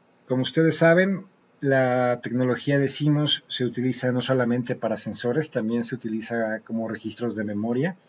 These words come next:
Entonces tenemos que los sensores para fotografía se conocen como cimos A P S.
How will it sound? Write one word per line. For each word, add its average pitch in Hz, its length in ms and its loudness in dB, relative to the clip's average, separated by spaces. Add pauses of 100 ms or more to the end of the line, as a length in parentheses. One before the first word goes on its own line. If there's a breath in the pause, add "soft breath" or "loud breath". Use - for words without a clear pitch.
(460 soft breath)
Entonces 175 400 2
tenemos 160 520 4
que 143 580 4 (200)
los 131 180 0
sensores 143 880 4 (240)
para 127 220 2
fotografía 127 560 0
se 147 120 -4
conocen 120 380 -2
como 113 400 -4 (100)
cimos 120 640 0 (120)
A 117 200 -4
P 107 260 -2
S. 156 300 -2